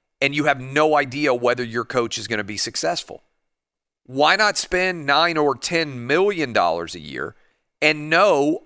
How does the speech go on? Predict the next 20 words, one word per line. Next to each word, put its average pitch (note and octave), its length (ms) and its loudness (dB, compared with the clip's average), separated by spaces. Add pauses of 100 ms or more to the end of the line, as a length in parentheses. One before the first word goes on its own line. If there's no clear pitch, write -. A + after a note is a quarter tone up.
already C#3+ 680 2
that C#3+ 220 -4
your C#3+ 180 0
coach F3+ 560 0
is D3 200 -4
going D3+ 400 -4
to D3 100 -6
be D#3+ 460 -6
a D3 120 0
hundred D3+ 540 -2
percent D3 520 -4
successful? - 760 -4 (840)
That's F3+ 260 2
the E3 120 -2
difference D3 500 -2
between D3 480 -6
a B2 120 -2
James C#3 360 -2
Franklin D3+ 540 -2
hire, D#2+ 480 -6